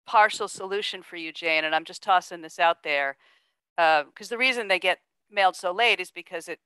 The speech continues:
it takes so long to assemble the materials. Would you be able to pick them up instead of waiting for them to come to you in the mail? 'Cause that could be slowing you down.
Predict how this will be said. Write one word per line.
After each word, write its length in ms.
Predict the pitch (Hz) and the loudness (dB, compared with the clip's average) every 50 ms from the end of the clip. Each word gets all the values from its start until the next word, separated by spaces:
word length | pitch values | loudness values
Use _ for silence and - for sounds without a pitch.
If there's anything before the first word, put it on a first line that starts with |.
| _ _ _ | _ _ _
it 180 | _ _ _ _ | _ _ _ _
takes 240 | - 196 196 - - | -16 -14 -14 -14 -10
so 100 | - 165 | -8 -2
long 200 | 165 160 156 160 | 0 0 0 0
to 80 | - | -4
assemble 360 | 160 - - 185 170 160 151 147 | -14 -12 -8 -6 -6 -6 -6 -10
the 80 | 147 | -12
materials. 680 | 139 143 - - 196 185 180 175 156 143 135 135 - - - _ _ _ _ _ _ _ | -14 -16 -16 -10 -6 -4 -4 -2 -2 -2 -4 -4 -6 -12 -20 _ _ _ _ _ _ _
Would 180 | 202 220 220 | -10 -8 -8
you 120 | 190 208 202 | -6 -8 -6
be 140 | 214 202 185 | -2 0 0
able 200 | 180 175 175 165 | 2 0 -2 -6
to 440 | - - 180 165 160 156 147 131 _ _ _ _ _ _ _ _ | -6 -10 -10 -10 -10 -10 -12 -14 _ _ _ _ _ _ _ _
pick 260 | - - 190 - - - | -6 -6 -4 -6 -4 -8
them 160 | 170 160 156 | -4 0 4
up 220 | 160 196 233 - | 4 4 4 0
instead 320 | 226 196 - - 185 170 170 | -6 -10 -8 -6 -4 -4 -4
of 100 | 156 151 | -6 -4
waiting 280 | 151 156 165 165 165 | -2 0 0 0 -2
for 140 | 165 180 170 | -6 -8 -8
them 120 | 160 160 | -8 -8
to 100 | 151 - | -10 -12
come 240 | - - 185 175 175 - | -16 -8 -8 -8 -8 -8
to 100 | - 165 | -12 -12
you 60 | 160 | -12
in 100 | 160 160 | -10 -12
the 80 | 156 151 | -12 -6
mail? 380 | 151 151 151 156 170 196 214 | -4 0 2 4 4 4 2
'Cause 220 | 208 - 185 160 - | 0 -6 -14 -12 -2
that 240 | 175 185 202 208 - | 0 2 2 2 0
could 140 | 214 185 | -8 -16
be 100 | - 170 | -16 -16
slowing 400 | 151 - - 180 160 151 151 143 | -18 -14 -8 -6 -6 -4 -4 -8
you 120 | 139 139 - | -10 -16 -8
down. 460 | - 185 202 185 131 - 80 - - | -2 0 0 2 0 -2 -6 -12 -16